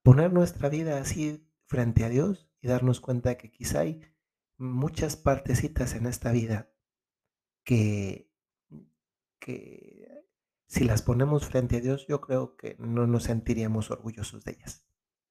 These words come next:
Arrepentimiento es cuando se cambia, no cuando se llora. Si además lloras, pues,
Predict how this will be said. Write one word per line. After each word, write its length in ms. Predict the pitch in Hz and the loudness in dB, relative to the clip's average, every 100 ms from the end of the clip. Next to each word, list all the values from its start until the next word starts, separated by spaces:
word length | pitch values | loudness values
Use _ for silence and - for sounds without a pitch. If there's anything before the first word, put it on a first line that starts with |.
| _ _ _ _ _ _ _ _ _ _ _ _ _ _ _ _ _ _ | _ _ _ _ _ _ _ _ _ _ _ _ _ _ _ _ _ _
Arrepentimiento 760 | 117 110 107 104 104 107 107 | 4 4 2 -2 -4 -6 -6
es 80 | 120 | -8
cuando 540 | - 117 110 113 - _ _ _ _ _ _ _ _ _ | -4 -4 -4 -8 -10 _ _ _ _ _ _ _ _ _
se 220 | - 117 | 2 2
cambia, 440 | - 98 107 107 - | 2 -6 -6 -8 0
no 140 | 110 | 0
cuando 240 | - 107 104 | 2 -2 -2
se 160 | 113 | -4
llora. 340 | 110 - 71 _ _ _ _ _ _ _ _ _ | -8 -12 -14 _ _ _ _ _ _ _ _ _
Si 200 | - 123 | 2 2
además 360 | 110 113 147 | 4 4 4
lloras, 400 | 147 185 - _ _ _ _ _ | 4 0 0 _ _ _ _ _
pues, 380 | 147 - - | -2 -2 -10